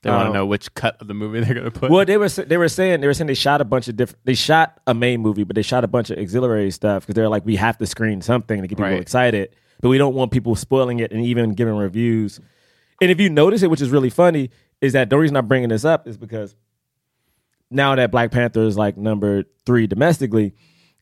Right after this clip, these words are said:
Speaker 2: uh, I, again, I don't know what the plan was for these movies, but these last two trailers, ma-, I think T'Challa is doing the voiceover.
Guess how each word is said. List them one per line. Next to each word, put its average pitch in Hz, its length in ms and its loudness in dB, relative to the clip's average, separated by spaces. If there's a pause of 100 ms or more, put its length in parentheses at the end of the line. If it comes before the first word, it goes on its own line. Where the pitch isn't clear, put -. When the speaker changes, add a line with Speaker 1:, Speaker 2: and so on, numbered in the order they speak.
(140)
Speaker 2:
uh, 113 420 2 (880)
I, 147 80 2 (100)
again, 151 380 2
I 123 100 0
don't 156 220 2
know 143 180 4
what 143 180 -2
the 117 60 -10
plan 123 320 0
was 151 200 2
for 156 80 0
these 165 180 2
movies, 196 380 0 (580)
but 135 320 2 (540)
these 170 340 2
last 156 320 4
two 160 100 -4
trailers, 135 560 -2 (600)
ma-, 107 380 2 (400)
I 151 100 2
think 226 240 0
T'Challa 165 500 4
is 127 180 2
doing 151 300 4
the 131 60 0
voiceover. 110 520 2